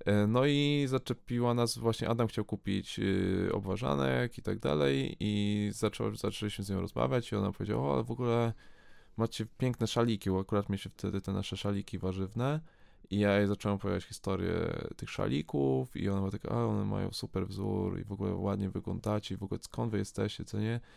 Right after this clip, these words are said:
I zaczęliśmy mówić właśnie, no, że, że my tutaj występujemy dzisiaj i ona była taka: "O, że super", i, i w ogóle na,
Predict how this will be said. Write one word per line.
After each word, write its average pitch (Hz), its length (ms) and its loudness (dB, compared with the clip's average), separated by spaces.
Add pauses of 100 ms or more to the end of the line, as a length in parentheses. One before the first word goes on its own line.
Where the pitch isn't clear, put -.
(340)
I 101 100 4
zaczęliśmy 107 380 0
mówić 110 180 2
właśnie, 95 300 -4
no, 120 400 2
że, 104 400 2 (540)
że 113 140 0
my 117 160 0 (280)
tutaj 107 260 2
występujemy 104 800 2
dzisiaj 131 340 0
i 117 60 2
ona 104 120 2
była 101 140 0
taka: - 120 -8
"O, 139 300 0
że 110 100 -8
super", 123 600 0
i, 110 540 2
i - 80 -4
w 104 100 -2
ogóle 120 240 4 (160)
na, 101 220 2